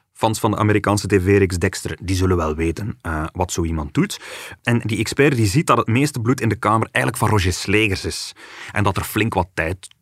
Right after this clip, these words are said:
tussen verlopen is, eh, eh, want sommige bloedlippers zijn zelf al opgedroogd. Dus hij heeft,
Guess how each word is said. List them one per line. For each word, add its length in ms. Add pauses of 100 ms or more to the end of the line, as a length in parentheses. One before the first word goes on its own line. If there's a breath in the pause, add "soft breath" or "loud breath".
(220)
tussen 600
verlopen 680
is, 320
eh, 320
eh, 380
want 180
sommige 340
bloedlippers 800
zijn 280
zelf 300
al 180
opgedroogd. 600
Dus 260
hij 160
heeft, 280